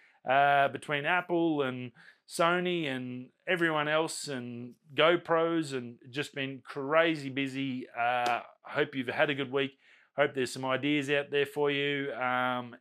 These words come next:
and you've pla-, pre-planned your Christmas, I guess, is probably this September's all about planning Christmas. Uh, and you've got those ideas in your head for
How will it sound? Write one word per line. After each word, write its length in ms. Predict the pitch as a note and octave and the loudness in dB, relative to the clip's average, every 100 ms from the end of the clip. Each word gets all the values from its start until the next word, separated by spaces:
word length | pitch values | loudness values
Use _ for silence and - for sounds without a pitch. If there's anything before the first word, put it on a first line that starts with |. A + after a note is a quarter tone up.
| A#2 | -14
and 160 | A#2 | -10
you've 180 | A#2+ A#2 B2 _ _ _ _ _ _ _ F#3 - | -8 -10 -16 _ _ _ _ _ _ _ _ -20
pla-, 260 | - D3+ C3+ | -4 -2 -2
pre-planned 560 | - D#3+ C3 D3 C#3+ C#3 | -2 -2 0 -2 -2 -4
your 80 | A#2 | -8
Christmas, 480 | - E3 E3+ D#3+ D3+ | -4 -4 -4 -8 -6
I 80 | |
guess, 300 | C#3 D#3 D#3 | -4 -4 -6
is 160 | C3 A#2+ | -8 -12
probably 460 | - D3 B2+ B2 B2+ | -4 -2 -2 -4 -8
this 240 | C3 - - | -12 -14 -18
September's 500 | - D3+ A2+ D3+ C#3+ | -12 -12 -8 -8 -4
all 120 | C3+ | -4
about 240 | C3+ B2 - | -2 -4 -4
planning 340 | C#3 C#3 B2+ | -6 -6 -8
Christmas. 460 | A2 D#3 E3 D#3+ - _ - - - | -10 -10 -10 -14 -16 _ -20 -20 -12
Uh, 220 | A2+ A#2+ B2+ | -4 -2 -2
and 120 | B2 | -6
you've 100 | A2 | -6
got 160 | C3+ | -6
those 160 | A2+ A#2+ | -4 0
ideas 480 | C3 C3 B2 B2+ B2 | 2 4 2 -2 -2
in 60 | |
your 100 | B2+ | -6
head 220 | A#2+ C3 B2 | -4 -4 -6
for 400 | A#2+ A#2 A2+ | -6 -4 -6